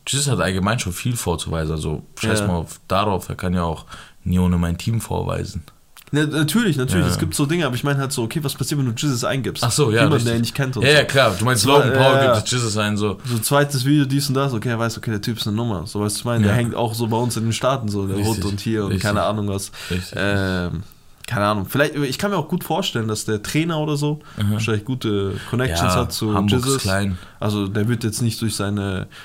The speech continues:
Speaker 2: der wird jetzt nicht jeden Tag seinen Friseur
Speaker 1: Nee.
Speaker 2: abklappern. Wahrscheinlich trotzdem, um sich die Seiten frisch zu machen jeden
Speaker 1: Ja.
Speaker 2: Tag, aber, äh, der wird jetzt nicht schauen, okay,
Speaker 1: Ich
Speaker 2: wer
Speaker 1: glaube,
Speaker 2: ist in
Speaker 1: ja,
Speaker 2: der Stadt?
Speaker 1: klar, da ist ein gemeinsamer Faktor. Vielleicht
Speaker 2: Mhm.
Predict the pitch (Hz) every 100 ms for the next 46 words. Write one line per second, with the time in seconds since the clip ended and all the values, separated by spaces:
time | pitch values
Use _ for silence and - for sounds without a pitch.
0 | - 127 117 120 131 123 117 110 113 113
1 | 104 117 113 110 98 - 107 104 104 -
2 | 104 131 117 - 139 139 147 143 120 117
3 | 117 113 110 117 131 123 127 - 123 123
4 | 123 127 92 87 131 104 104 104 87 98
5 | 107 - - - - 110 107 107 110 -
6 | 98 101 104 98 117 113 110 104 95 107
7 | 101 92 92 90 90 85 87 90 95 90
8 | 85 78 92 92 90 85 82 110 110